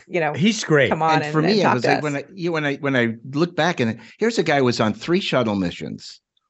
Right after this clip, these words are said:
Speaker 3: one Soyuz mission,
Speaker 1: Mm-hmm.
Speaker 3: multiple s-, s-, spacewalks. I was like, you know, like, wow, you're, you're meeting, like, you know,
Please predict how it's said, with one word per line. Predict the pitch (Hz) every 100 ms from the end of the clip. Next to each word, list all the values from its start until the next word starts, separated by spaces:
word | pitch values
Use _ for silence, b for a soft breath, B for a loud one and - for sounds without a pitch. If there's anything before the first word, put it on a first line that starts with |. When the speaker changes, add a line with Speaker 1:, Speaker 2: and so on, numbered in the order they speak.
| _
Speaker 3:
one | 127 143 208
Soyuz | - 170 139 120 98
mission, | 92 82 - - - _ _ B B 156
Speaker 1:
Mm-hmm. | 180 -
Speaker 3:
multiple | 143 147 214 208 185 180
s-, | 135 - - _ _ _
s-, | - - - _ _ -
spacewalks. | - - 160 170 - 107 85 - - - _ _ b b b b b b
I | 147
was | 160 165
like, | 147 135 - _ _ _ _ _ _ _ _ _ _ -
you |
know, | 147
like, | 123 120
wow, | 135 180 254 190 101 87 -
you're, | 147 220
you're | 156 208
meeting, | 202 160 139 139
like, | 123 107 - - - -
you | 151
know, | 107 113